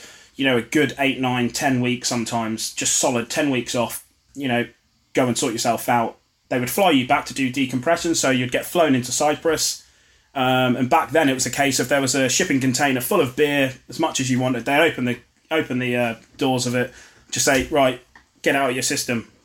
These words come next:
That was the type of attitude, or it seemed to come across as that attitude. And you went there and you got pissed for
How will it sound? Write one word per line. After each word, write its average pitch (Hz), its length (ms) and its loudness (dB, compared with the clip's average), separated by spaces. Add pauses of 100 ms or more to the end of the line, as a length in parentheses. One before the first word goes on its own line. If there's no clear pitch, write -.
(100)
That 143 140 0
was 127 120 -6
the 135 60 -6
type 127 240 0
of 123 60 -4
attitude, 123 440 -2
or 123 160 0
it - 20 -6
seemed 139 320 2
to - 60 -6
come 131 160 0
across 127 320 -4
as 120 60 -10
that 127 240 -4
attitude. 127 320 -4
And 123 180 -2 (420)
you 139 100 2
went 143 220 2
there 135 160 2
and 127 80 2
you 120 80 -2
got 120 180 -4
pissed - 280 0
for 123 240 -2